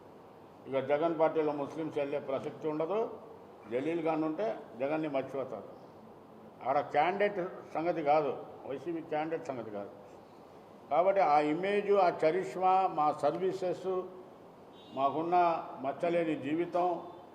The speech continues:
అవి చూసి మొత్తం ముస్లిమ్స్ మన వైపు వస్తారు. అట్లాగే దళితుల్లో కూడా కొంత పర్సెంట్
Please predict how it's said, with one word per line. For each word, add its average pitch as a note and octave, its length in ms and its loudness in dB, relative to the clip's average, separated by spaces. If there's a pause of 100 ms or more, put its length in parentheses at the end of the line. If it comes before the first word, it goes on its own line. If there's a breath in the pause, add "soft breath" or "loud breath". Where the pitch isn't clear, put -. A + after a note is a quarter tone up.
(720)
అవి C#3 100 -2 (100)
చూసి G3 360 0
మొత్తం F3+ 400 0
ముస్లిమ్స్ F3 380 -2
మన D#3+ 160 0
వైపు D3+ 280 0
వస్తారు. A2 280 -6 (880)
అట్లాగే G#3+ 720 4
దళితుల్లో F#3 520 2
కూడా F3+ 200 4
కొంత D#3+ 220 -2
పర్సెంట్ D3+ 440 -4